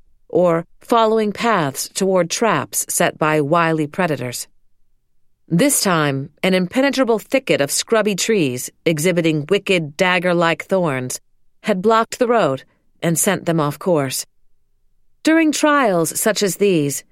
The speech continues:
Grandmother began to believe their situation hopeless, for she could not even consult the sun or stars for direction in this cloaked, shadowed place. She thought they'd die,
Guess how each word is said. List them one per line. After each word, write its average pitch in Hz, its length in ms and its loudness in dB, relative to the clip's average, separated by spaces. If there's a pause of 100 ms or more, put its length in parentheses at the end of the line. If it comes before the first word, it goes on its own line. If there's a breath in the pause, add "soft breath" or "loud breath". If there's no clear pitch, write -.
(180)
Grandmother 202 540 2
began 170 400 0
to 180 100 -4
believe 180 440 0
their 180 120 2
situation 185 680 0
hopeless, 190 560 -2 (520)
for 196 120 0
she - 160 0
could 202 160 0
not 208 200 0
even 226 300 0
consult 208 480 0
the 220 100 0
sun 214 400 2
or 208 80 0
stars 175 640 0
for 165 100 -2
direction 160 640 -2 (340 loud breath)
in 156 180 0
this 151 200 0
cloaked, - 640 -2
shadowed 151 500 0
place. 131 460 -4 (800)
She 233 180 0
thought 233 300 0
they'd 196 200 2
die, 170 460 0